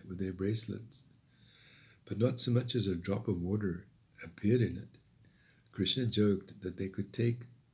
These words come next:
water from his kund, but Srimati Ji, along with her innumerable Sakis, indignantly prepared themselves to bring water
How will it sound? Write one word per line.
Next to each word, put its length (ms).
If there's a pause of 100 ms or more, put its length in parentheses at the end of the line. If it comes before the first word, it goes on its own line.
(100)
water 380
from 200
his 200
kund, 400 (600)
but 140
Srimati 480
Ji, 220
along 320
with 160
her 80
innumerable 600
Sakis, 520 (240)
indignantly 760
prepared 500
themselves 540
to 140
bring 280
water 360